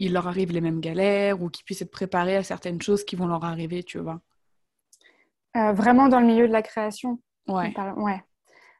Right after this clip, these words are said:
Speaker 2: Euh, la première chose, c'est effectivement de pas s'attendre à, comme tu disais tout à l'heure, il y a des personnes qui envoient du rêve, euh, qui,
Speaker 1: Hmm.
Speaker 2: dans l'entrepreneuriat.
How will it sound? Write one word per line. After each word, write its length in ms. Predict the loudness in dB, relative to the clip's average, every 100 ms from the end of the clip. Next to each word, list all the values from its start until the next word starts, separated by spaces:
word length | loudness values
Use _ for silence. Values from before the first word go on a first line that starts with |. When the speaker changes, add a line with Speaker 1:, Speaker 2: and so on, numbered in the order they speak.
| _
Speaker 2:
Euh, 380 | 2 4 4 2
la 260 | 4 4 4
première 300 | 4 2 2
chose, 180 | -2 -2
c'est 180 | 0
effectivement 640 | -2 -2 -10 -4 0 0 2
de 140 | 0
pas 220 | 2 0
s'attendre 560 | -2 -6 -6 -4 -2 -2
à, 420 | -2 -4 -6 -8 -6
comme 180 | -4 -4
tu 140 | -4
disais 280 | 0 4 4
tout 200 | 4 0
à 60 | 4
l'heure, 220 | 4 4
il 60 | 2
y 40 |
a 60 | -2
des 100 | -6
personnes 340 | -8 -10 -12
qui 140 | -10
envoient 280 | -8 -4 -4
du 120 | -4
rêve, 320 | 0 4 4 2
euh, 340 | -2 -4 -6 -10 -18 -12 -4
qui, 80 |
Speaker 1:
Hmm. 340 | -2 -2 -6 -8 -14 _ -12
Speaker 2:
dans 400 | -8 0 2 2
l'entrepreneuriat. 720 | 0 -2 -4 -2 -2 -2